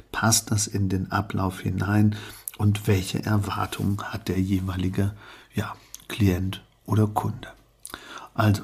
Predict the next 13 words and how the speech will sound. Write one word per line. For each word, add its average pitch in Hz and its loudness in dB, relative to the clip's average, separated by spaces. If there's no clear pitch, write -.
nochmal, 95 0
wie 101 2
läuft 104 2
so 104 0
ein 104 0
Prozess - -2
ab, 147 0
wenn 110 4
man 104 4
sich 101 0
entschieden 123 2
hat 113 0
und, 95 -6